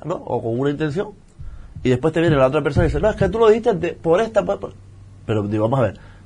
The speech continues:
¿por qué te metes tú en mi cabeza a querer pensar lo que tú, tú crees, opinas que yo lo he dicho por, por, no, yo lo he dicho porque lo quería, lo quería decir y punto.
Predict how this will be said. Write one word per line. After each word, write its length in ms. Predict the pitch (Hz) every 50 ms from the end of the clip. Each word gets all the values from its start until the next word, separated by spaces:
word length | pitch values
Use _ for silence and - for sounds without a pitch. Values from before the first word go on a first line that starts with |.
| - - -
¿por 160 | 131 123 117
qué 100 | 120 196
te 100 | 185 208
metes 180 | 208 202 190 -
tú 80 | 196
en 100 | 180 175
mi 160 | 170 160 143
cabeza 540 | 139 139 135 131 143 196 202 - - - - - - - - -
a 120 | 135 135
querer 320 | 131 135 135 156 175 170
pensar 480 | - 175 156 143 135 - 180 202 - - - - - - - -
lo 360 | 139 139 147 151 156 156 147
que 140 | 147 151 147
tú, 260 | 139 - - 185 - - - - - - - - - -
tú 240 | - 233 233 240 -
crees, 240 | 214 202 208 233 214
opinas 440 | 202 180 190 202 233 240 285 254 240
que 220 | - 190 170 165
yo 140 | 165 196 226
lo 180 | 233 226 214 202
he 60 | 185
dicho 300 | 175 220 220 - 247 208
por, 280 | 196 190 180 165 -
por, 220 | - 180 151 131 -
no, 300 | 123 123 127 156 208 - - - - - - - -
yo 120 | 127 160
lo 140 | 196 220 214
he 40 | 196
dicho 340 | 202 226 220 - - -
porque 420 | - - 196 185 175 - - 160 147
lo 140 | 143 139 131
quería, 320 | 135 143 156 180 180 208 - -
lo 160 | 165 151 127
quería 200 | - 143 156 156
decir 320 | - 180 170 156 - 202 190
y 40 | 202
punto. 440 | - - 214 240 233 240 - -